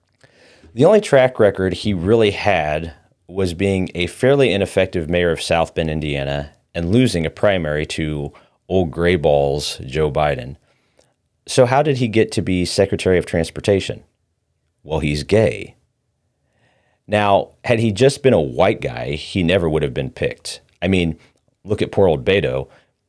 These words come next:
He might have wanted to take your A R fifteen, but at the end of the day, he's just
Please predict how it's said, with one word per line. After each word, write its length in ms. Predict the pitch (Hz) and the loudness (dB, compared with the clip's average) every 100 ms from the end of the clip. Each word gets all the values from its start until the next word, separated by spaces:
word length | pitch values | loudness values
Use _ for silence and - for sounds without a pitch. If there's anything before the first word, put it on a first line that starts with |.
| _ _ | _ _
He 160 | 110 | 0
might 220 | 120 78 76 | 2 2 0
have 100 | 69 | 0
wanted 300 | 82 82 69 | 0 0 0
to 480 | 73 71 69 67 - _ _ _ _ | 0 2 0 -2 -8 _ _ _ _
take 220 | 98 101 | -2 0
your 120 | 80 | 2
A 100 | 95 | 4
R 100 | 90 | 4
fifteen, 720 | 76 - - - 170 104 87 82 | 2 -2 -4 -2 0 2 0 -2
but 240 | 82 73 - | -4 -4 -4
at 120 | - | 0
the 100 | 120 | 2
end 80 | 131 | 2
of 40 | |
the 40 | 92 | 0
day, 300 | 82 85 85 | 0 2 0
he's 240 | 90 82 | -2 -4
just 200 | 92 - | -4 -6